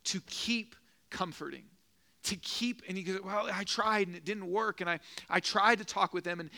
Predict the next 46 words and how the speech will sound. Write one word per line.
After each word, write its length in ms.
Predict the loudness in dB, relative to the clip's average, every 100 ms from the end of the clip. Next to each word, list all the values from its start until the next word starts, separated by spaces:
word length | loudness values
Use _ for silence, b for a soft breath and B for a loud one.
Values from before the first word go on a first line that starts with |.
| B
and 100 | 0
they 140 | 4 4
didn't 240 | 4 4
listen. 340 | 4 2 0
I've, 160 | 0 0 -2 6
I've 160 | 6 6
forgiven 480 | -2 2 2 2
them 120 | -2 2
so 220 | 2 2
many 160 | 0
times 460 | -4 0 2 2 0
and 100 | -6
they're 80 | 0
still 340 | 0 2 0
doing 380 | 0 0 0 0
it, 160 | -2 0
and 100 | 0
I've, 120 | -2 B B
I've 160 | 6
tried 500 | 6 2 8 10 10
to 40 | 6
put 220 | -2 -4
in 120 | -2
the 140 | -2 -2
energy, 380 | -2 -2 -2
and 80 | 2
I've 120 | 2 0 B
tried 420 | -2 8 12 12 8
to 80 |
be 140 | -2 0
there 240 | 4 2
for 120 | 0
them, 160 | -2 0
and 80 | 2
I've 120 | 2 B B
tried 460 | 6 12 12 12
to 40 | 6
be 140 | 2
a 60 | 2
good 180 | 2 2
friend, 180 | 2 2
but 80 | 0
it's 240 | -2 4
not 280 | 10 10 8
working." 680 | -2 8 8 8 4 -6 -6
And 120 | -8